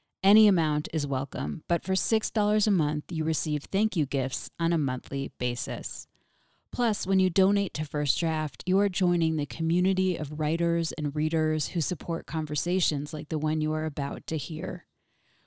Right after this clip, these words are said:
With your donation, you are saying yes to continuing the space of honesty, vulnerability, curiosity, and connection that each show reaches to achieve.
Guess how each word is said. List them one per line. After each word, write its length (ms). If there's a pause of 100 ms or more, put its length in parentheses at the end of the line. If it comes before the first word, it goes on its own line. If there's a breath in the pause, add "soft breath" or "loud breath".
With 160
your 140
donation, 680
you 120
are 140
saying 340
yes 480
to 120
continuing 680
the 80
space 520
of 220
honesty, 720
vulnerability, 960
curiosity, 880
and 140
connection 600 (360 loud breath)
that 180
each 200
show 420
reaches 480
to 180
achieve. 680